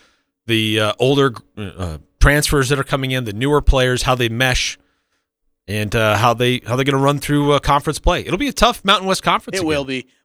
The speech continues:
Speaker 2: But look, I mean, I, I'm gonna trust the guy who gets text messages on a daily basis from Quinn Snyder, and they're, like, paragraph long texts talking about, "Hey, what do you think about this offensive idea? Hey, what do you think about this? Hey, look, I was just thinking last night about this offensive idea."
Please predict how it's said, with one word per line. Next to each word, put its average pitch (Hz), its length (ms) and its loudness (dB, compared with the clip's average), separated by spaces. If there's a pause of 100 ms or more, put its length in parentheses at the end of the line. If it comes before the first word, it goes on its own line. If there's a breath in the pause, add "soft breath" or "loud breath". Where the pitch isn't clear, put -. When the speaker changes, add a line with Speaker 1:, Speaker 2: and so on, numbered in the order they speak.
Speaker 2:
But 170 80 0
look, 170 300 -2
I 156 60 -4
mean, 156 240 -2 (1160)
I, 160 120 -2 (320)
I'm 175 100 -2
gonna 190 160 0
trust 170 340 -2
the 151 80 -12
guy 143 300 2
who 139 160 -10
gets 143 300 -8
text 165 280 -2
messages 139 500 -6
on 135 120 -6
a 127 60 -8
daily 143 260 -4
basis 131 380 -8
from 123 140 -16
Quinn 131 260 -12
Snyder, 113 380 -12 (1200)
and 139 100 -4
they're, 143 100 -2
like, 135 200 -4
paragraph 139 480 -4
long 127 220 -4
texts - 460 -10 (1120)
talking 147 280 0
about, 135 160 0
"Hey, 175 120 2
what 156 100 -2
do 156 60 -8
you 147 40 -8
think 147 120 -10
about 143 160 2
this 147 160 -10
offensive 127 400 -6
idea? 113 280 -6 (420)
Hey, 156 100 2
what 160 120 0
do 156 40 -12
you - 40 -18
think 165 120 -10
about 143 160 -2
this? 143 160 -14
Hey, 151 160 0
look, 131 220 -6
I 131 60 0
was 127 120 -6
just - 140 -20
thinking 156 240 -6
last 131 240 -6
night 135 100 -4
about 123 220 -8
this 156 160 -6
offensive 120 420 -10
idea." 107 300 -10